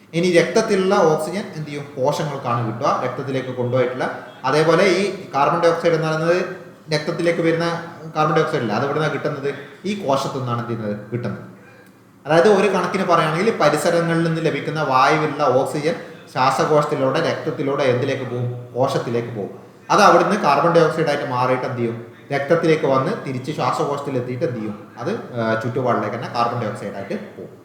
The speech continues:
വായുവായിട്ട് പോകും. ഇനി സാ-, ശ്വാസകോശ വായു, ആ, എന്താണ് രക്തത്തിലേക്ക് കയറുന്നതിനെ പറ്റിയാണ് അടുത്ത പറയുന്നത്. അപ്പൊ ശരീരത്തിലെ എല്ലാ കോശങ്ങൾക്കും എന്തുണ്ട്? ഓക്സിജൻ എത്തിച്ചു കൊടുക്കുന്ന, കൊടുക്കുകയും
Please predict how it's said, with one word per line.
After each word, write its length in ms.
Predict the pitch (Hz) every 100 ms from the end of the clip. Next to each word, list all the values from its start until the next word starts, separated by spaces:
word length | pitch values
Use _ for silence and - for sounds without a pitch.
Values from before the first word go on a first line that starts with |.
| - - -
വായുവായിട്ട് 420 | 104 104 104 -
പോകും. 380 | 107 - - - - - - - - - -
ഇനി 160 | 226 247
സാ-, 420 | 220 196 196 180
ശ്വാസകോശ 520 | 165 175 214 190 175
വായു, 320 | 170 147 151 190
ആ, 760 | 156 143 135 131 131 - 147
എന്താണ് 460 | 143 131 135 127 - - - - - 147
രക്തത്തിലേക്ക് 480 | 147 165 165 135 139
കയറുന്നതിനെ 600 | 127 123 127 123 113 104
പറ്റിയാണ് 260 | 127 156
അടുത്ത 220 | 160 170
പറയുന്നത്. 360 | 123 107 - - - - - - - - - - - - - - - -
അപ്പൊ 100 | 196
ശരീരത്തിലെ 560 | 196 208 247 233 214 190
എല്ലാ 340 | 180 202 202
കോശങ്ങൾക്കും 480 | 240 190 165 151 151
എന്തുണ്ട്? 460 | 135 131 131 135 143
ഓക്സിജൻ 340 | 156 - 180
എത്തിച്ചു 300 | 147 - 156
കൊടുക്കുന്ന, 400 | 139 127 127 120
കൊടുക്കുകയും 720 | 120 131 143 123 131 131 208